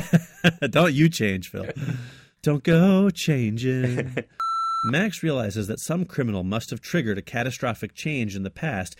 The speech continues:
Speaker 1: that rearranged. No, I, I, I didn't even bother to think of something different before I started talking.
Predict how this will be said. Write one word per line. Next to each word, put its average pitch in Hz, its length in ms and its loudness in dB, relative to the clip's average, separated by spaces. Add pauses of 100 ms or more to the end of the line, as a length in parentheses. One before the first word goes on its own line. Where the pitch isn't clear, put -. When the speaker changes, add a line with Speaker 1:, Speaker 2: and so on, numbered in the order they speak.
(160)
Speaker 1:
that 120 140 0
rearranged. 135 680 0
No, 104 260 -4
I, 98 60 -6
I, 98 200 -8
I 110 40 -2
didn't 123 320 0
even 131 160 2
bother 113 260 4
to 107 80 0
think 113 300 -2
of 117 80 -4
something 131 400 -4
different 143 400 -2
before 117 240 0
I 117 40 4
started 107 380 0
talking. 127 480 0